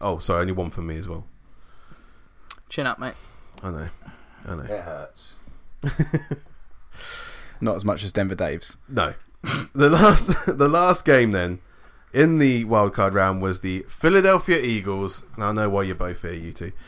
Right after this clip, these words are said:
Speaker 1: Uh, Philadelphia Eagles and the Chicago Bears. Uh, the Eagles needed help to get into the playoffs, and Chicago provided it. Not only in week seventeen by beating a Vikings team that would have kept you out,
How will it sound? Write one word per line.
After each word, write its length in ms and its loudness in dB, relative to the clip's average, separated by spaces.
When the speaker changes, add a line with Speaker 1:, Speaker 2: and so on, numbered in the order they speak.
Speaker 1:
Uh, 160 2
Philadelphia 440 2
Eagles 300 0
and 240 6
the 60 4
Chicago 560 4
Bears. 460 -2
Uh, 220 6
the 180 0
Eagles 300 4
needed 280 2
help 240 4
to 80 -2
get 140 -2
into 140 -4
the 80 -2
playoffs, 540 2
and 180 -2
Chicago 480 4
provided 460 2
it. 160 -4
Not 180 4
only 400 6
in 100 6
week 200 4
seventeen 560 2
by 160 4
beating 440 2
a 160 2
Vikings 480 0
team 260 0
that 80 -4
would 100 -6
have 100 -4
kept 280 -4
you 100 -2
out, 260 2